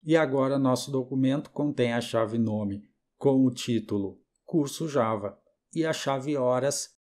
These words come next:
com a carga horária de vinte horas, ok? Então, nossa operação funcionou de forma correta.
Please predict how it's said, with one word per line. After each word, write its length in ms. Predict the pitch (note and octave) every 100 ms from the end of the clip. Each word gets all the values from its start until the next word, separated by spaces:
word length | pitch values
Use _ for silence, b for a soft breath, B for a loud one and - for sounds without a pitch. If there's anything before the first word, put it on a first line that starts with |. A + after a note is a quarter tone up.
| _
com 220 | C#3 C3+
a 80 | C3+
carga 360 | C3+ B2 A#2+ C3
horária 540 | B2+ A#2+ A#2 B2 B2 _ _
de 320 | - A2+ A2+ B2+
vinte 640 | A2 A2 A2+ - A#2+ A#2+ _ -
horas, 600 | A2+ F#2 F#2 - - -
ok? 480 | A2 F#2+ C3+ D3+ D3 _ _ _
Então, 160 | D#3+ D3
nossa 300 | D3 C#3+ D3+
operação 720 | C#3+ C#3 C3+ - B2+ C3 -
funcionou 840 | _ - D3 - C#3+ A2+ A2 B2 _ _
de 140 | B2
forma 760 | B2+ A#2+ A2+ A#2 A#2 A#2+ A2+ - -
correta. 680 | B2+ G#2 G2 E2 - -